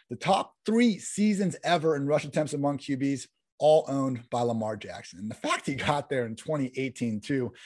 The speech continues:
is wild. I have to double check that one, but the results hold. And because of that, Lamar Jackson is my Q B five going this year. I'm one spot lower than him. I, I consensus, he's the Q B four in A D P over Underdog Fantasy. And look, I mean, I wouldn't disagree with anyone that wants to name him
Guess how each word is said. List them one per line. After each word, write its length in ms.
is 140
wild. 340
I 60
have 80
to 80
double 260
check 280
that 200
one, 240
but 300
the 80
results 440
hold. 180
And 80
because 240
of 80
that, 180
Lamar 280
Jackson 360
is 200
my 160
Q 240
B 240
five 340
going 260
this 260
year. 280
I'm 180
one 160
spot 320
lower 300
than 100
him. 180
I, 140
I 60
consensus, 680
he's 160
the 80
Q 200
B 160
four 420
in 100
A 120
D 100
P 200
over 220
Underdog 500
Fantasy. 520
And 240
look, 240
I 60
mean, 180
I 160
wouldn't 260
disagree 380
with 140
anyone 260
that 140
wants 180
to 60
name 260
him 260